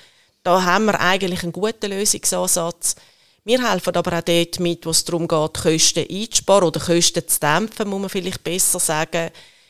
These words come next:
Sechs in einer besseren Koordination von der Versorgung,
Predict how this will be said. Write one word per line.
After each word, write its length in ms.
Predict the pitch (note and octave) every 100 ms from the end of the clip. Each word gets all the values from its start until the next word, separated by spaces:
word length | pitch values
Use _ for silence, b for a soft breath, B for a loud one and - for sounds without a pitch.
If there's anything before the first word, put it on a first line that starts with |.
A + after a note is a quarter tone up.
| b _
Sechs 420 | - G3+ A3 A3 -
in 240 | G3 F#3
einer 300 | F3 E3+ D#3+ - _ _ _ _
besseren 480 | G3 A#3 - A3+ G#3
Koordination 920 | - F#3+ F#3+ F3+ F3 - F3 F#3+ B3
von 200 | - F3
der 300 | - E3 D#3
Versorgung, 640 | - F3 - F3 A3 -